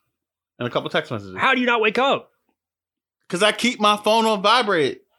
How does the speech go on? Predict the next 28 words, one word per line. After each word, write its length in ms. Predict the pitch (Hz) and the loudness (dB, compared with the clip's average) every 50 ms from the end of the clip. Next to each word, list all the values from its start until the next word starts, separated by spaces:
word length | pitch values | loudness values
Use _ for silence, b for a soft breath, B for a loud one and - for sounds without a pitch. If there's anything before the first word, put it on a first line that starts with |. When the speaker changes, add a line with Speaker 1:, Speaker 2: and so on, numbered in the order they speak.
| _ _ _ | _ _ _
Speaker 2:
You 180 | 151 180 233 | -2 0 0
said 280 | 233 - - 233 220 175 | 2 2 2 2 2 2
you 60 | 214 208 | 0 0
were 40 | 190 | 0
gonna 140 | 185 170 156 | 0 -2 -2
put 220 | - - 208 247 | 0 -2 0 0
me 320 | 220 208 202 220 226 - _ _ _ _ _ _ _ _ _ _ _ _ _ _ _ _ _ - | 0 0 0 -2 -4 -6 _ _ _ _ _ _ _ _ _ _ _ _ _ _ _ _ _ -6
on 180 | 151 139 143 147 | -2 -2 0 2
the 400 | 147 143 139 135 135 139 143 - _ _ - | 2 2 2 2 0 0 -2 -6 _ _ -6
emergency 640 | 156 135 135 147 165 180 175 202 190 - - 190 | -4 -2 0 2 2 2 2 0 -2 0 -2 -4
contact 460 | 175 - 196 202 202 - 175 135 120 | -2 0 0 0 2 2 0 2 2
list. 340 | 139 123 107 101 - - - _ - _ - | 0 -2 -2 -4 -6 -10 -14 _ -12 _ -2
Speaker 1:
I 120 | 180 180 | 0 0
did. 400 | - 233 277 262 180 151 135 - - | 2 4 4 4 4 4 0 -2 0
And 140 | 165 175 180 | 0 2 2
then 80 | 185 180 | 4 4
you, 200 | 185 240 269 - | 4 2 2 2
your 200 | 160 165 190 208 | 2 4 4 4
immediate 360 | 214 208 214 226 233 247 233 214 | 4 4 4 4 4 4 2 2
response 440 | 220 220 - - 208 190 185 180 175 | 2 0 2 2 4 4 4 4 4
was, 280 | 170 165 165 160 - b b b b b b _ _ _ _ _ - | 4 4 4 2 -2 b b b b b b _ _ _ _ _ 2
A 100 | 175 190 | 2 2
K 300 | - 202 190 170 160 156 | 4 4 4 4 4 4
A, 140 | 151 - 156 | 4 4 2
it 20 | 170 | 2
was 100 | 160 147 | 2 2
basically 380 | 143 190 202 196 190 175 160 | 2 2 2 2 2 2 4
like, 300 | 156 151 143 143 139 - | 4 4 4 2 0 -4